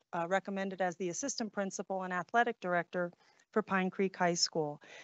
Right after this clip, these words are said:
Now, he is from Arizona, so his family is still there, but I know they're rooting from him for, for him from afar. And, uh,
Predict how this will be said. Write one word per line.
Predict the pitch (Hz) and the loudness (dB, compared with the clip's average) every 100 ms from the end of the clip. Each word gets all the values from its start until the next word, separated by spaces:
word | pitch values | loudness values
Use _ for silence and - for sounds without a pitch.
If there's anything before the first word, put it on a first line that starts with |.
| - | -4
Now, | 202 202 | -2 0
he | 214 269 | 2 2
is | 294 | 2
from | - 254 | 2 4
Arizona, | 240 226 220 190 190 208 302 | 4 4 4 4 2 2 0
so | - 226 | 0 0
his | 185 202 - | 2 2 0
family | 208 214 220 233 | -2 -2 -2 -2
is | 226 185 - | -2 -2 0
still | - 202 185 | 2 2 4
there, | 170 170 233 | 6 6 6
but | 214 185 | 4 4
I | |
know | 190 202 | 4 4
they're | 196 190 | 4 4
rooting | 180 226 220 202 | 6 6 8 6
from | - 185 | 2 2
him | 170 202 220 | 4 4 2
for, | - 185 170 - - - | 4 4 4 0 -14 0
for | - 233 | 10 12
him | 214 202 | 12 6
from | 208 202 180 | 6 6 6
afar. | 170 180 175 175 233 233 - - - | 6 8 10 10 8 4 -14 -20 -6
And, | 220 214 208 202 - | 2 6 6 4 2
uh, | 196 190 | 4 4